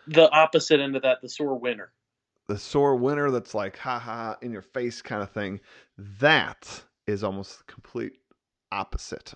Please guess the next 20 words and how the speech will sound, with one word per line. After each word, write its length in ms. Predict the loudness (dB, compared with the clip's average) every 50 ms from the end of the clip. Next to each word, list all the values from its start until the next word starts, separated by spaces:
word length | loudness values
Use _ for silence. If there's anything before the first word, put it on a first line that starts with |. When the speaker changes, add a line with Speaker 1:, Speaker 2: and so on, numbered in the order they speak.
| _ _
Speaker 2:
I 280 | -6 -4 -4 -4 -6 -8 _
come 220 | -16 -16 -14 -12 -12
down 240 | -12 -12 -12 -14 _
pretty 280 | -20 -12 -10 -8 -8 -8
stern 360 | -10 -12 -12 -10 -8 -8 -8
on 120 | -8 -10 -10
that 200 | -12 -12 -14 _ _ _ _
because, 580 | -18 -18 -14 -10 -8 -8 -8 -8 -10 -16 -20 _ _ _ _ _ -20 _ _ _ _ _ _ _ _ _ _ _ _ _ _ _ _ _
I 80 | -6
mean, 100 | -4 -2
at 120 | -4 -4 -2
first 300 | 2 2 2 4 4 0
I 60 | -2
try 200 | 2 4 2 2
to 60 | 2
see 180 | 2 0 0 0
if 100 | 0 -2
it 120 | -8 -10
calms 320 | -8 -8 -6 -6 -6 -8
down. 220 | -8 -10 -10 -10